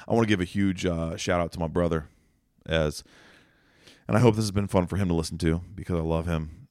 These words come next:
and, uh, I like doing this kind of stuff 'cause, you know, I'm sure I said something shocking. I don't know, for him, or he probably got a giggle out of something, a thing or two,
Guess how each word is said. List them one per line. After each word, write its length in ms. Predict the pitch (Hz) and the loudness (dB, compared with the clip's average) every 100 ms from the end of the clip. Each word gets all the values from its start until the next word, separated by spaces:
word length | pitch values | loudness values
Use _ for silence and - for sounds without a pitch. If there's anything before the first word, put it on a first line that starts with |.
| 85 | -10
and, 380 | 78 78 78 | -8 -8 -6
uh, 380 | 78 78 73 78 - | -4 -4 -4 -6 -8
I 120 | 82 | -8
like 200 | 80 76 | -6 -6
doing 160 | 80 78 | -4 -6
this 120 | 78 | -6
kind 120 | 80 | -6
of 60 | 76 | -6
stuff 220 | - 73 | -4 -4
'cause, 360 | - 73 - - | -6 -8 -8 -10
you 80 | 76 | -8
know, 180 | 73 73 - _ 143 _ - | -6 -8 -14 _ -20 _ -20
I'm 160 | 95 87 | -20 -18
sure 280 | - - 80 | -10 -6 -4
I 80 | 78 | -4
said 220 | - 78 | -6 -6
something 340 | - 76 78 78 | -8 -8 -10 -8
shocking. 520 | 78 73 - 76 76 - | -8 -8 -8 -12 -12 -8
I 140 | 78 | -4
don't 140 | 73 73 | -4 -4
know, 220 | 76 78 | -4 -6
for 140 | - 78 | -8 -6
him, 280 | 80 76 73 | -4 -4 -6
or 140 | 76 _ _ - _ _ _ - | -10 _ _ -20 _ _ _ -2
he 160 | 165 139 | 2 4
probably 240 | 123 90 | 6 6
got 180 | 82 78 | 4 0
a 40 | |
giggle 320 | 78 80 78 | 0 -2 0
out 120 | 76 78 | 0 -2
of 60 | |
something, 380 | - 76 73 71 - _ _ _ - | -2 -4 -6 -10 -14 _ _ _ -8
a 60 | |
thing 220 | - 92 | 0 0
or 80 | 80 | 0
two, 300 | - 73 71 | -4 -4 -6